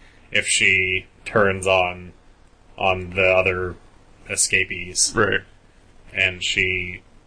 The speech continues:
Speaker 1: uh, ultimately decides to, to, well, at least as far as we know, uh, decides to, to reject that, um, because he's just gonna kill her anyway.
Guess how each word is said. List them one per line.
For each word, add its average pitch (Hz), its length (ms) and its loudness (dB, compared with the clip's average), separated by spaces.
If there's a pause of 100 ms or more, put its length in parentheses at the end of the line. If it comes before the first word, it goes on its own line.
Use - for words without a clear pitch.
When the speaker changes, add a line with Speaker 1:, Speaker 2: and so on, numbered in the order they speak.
(220)
Speaker 1:
uh, 90 240 0
ultimately 127 420 4
decides 107 760 4
to, 92 460 -2
to, 87 340 -8 (260)
well, 104 180 6
at 98 40 4
least 98 240 0
as 98 140 -2
far 104 200 4
as 95 80 -2
we 101 200 0
know, 95 260 -6 (540)
uh, 92 200 4
decides 92 540 0
to, 90 380 -4 (300)
to 101 120 -2
reject 95 440 2
that, 101 300 2 (600)
um, 87 400 -10
because 95 420 -2
he's - 220 -2
just 101 180 2
gonna 90 160 -6
kill 98 220 -2
her 90 120 -4
anyway. 90 380 -6